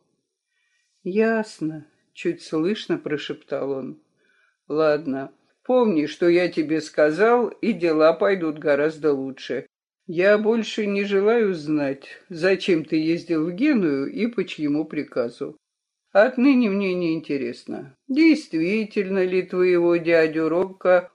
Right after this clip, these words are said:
убили Тино де Донатис и Андреа Монтани, и почему. Но если когда-нибудь у тебя начнутся неприятности с сеньори, позови меня.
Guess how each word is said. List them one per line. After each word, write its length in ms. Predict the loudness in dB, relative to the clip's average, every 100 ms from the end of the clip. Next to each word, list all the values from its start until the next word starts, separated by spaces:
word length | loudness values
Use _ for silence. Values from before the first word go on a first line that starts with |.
| -2
убили 760 | 2 2 2 -2 -2 -2 -2 -8 -4
Тино 420 | 2 4 4 2
де 160 | 0
Донатис 880 | 2 4 4 2 0 -2 -4 -4 -6
и 200 | -6 0
Андреа 560 | 2 2 0 0 2 2
Монтани, 720 | 2 0 2 2 2 0 -4 -4
и 100 | -2
почему. 720 | 0 -2 -4 -4 -4 -6 -8 _ _ _ -10
Но 220 | -2 0
если 840 | 0 2 2 0 -4 -2 -2 -4 -10
когда-нибудь 960 | 2 2 4 2 2 0 -2 -4 -6
у 60 | -8
тебя 340 | -6 -2 0
начнутся 840 | 0 0 -4 -6 -4 -4 -8 -10 -6
неприятности 1120 | -4 -4 -2 0 0 0 -2 -8 -8 -10 -10
с 60 |
сеньори, 880 | -10 -10 -8 -6 -4 -4 -2 -2 -4 -8 _ _ _ _
позови 480 | -4 2 2 2 0
меня. 500 | -2 -4 -4 -6 -10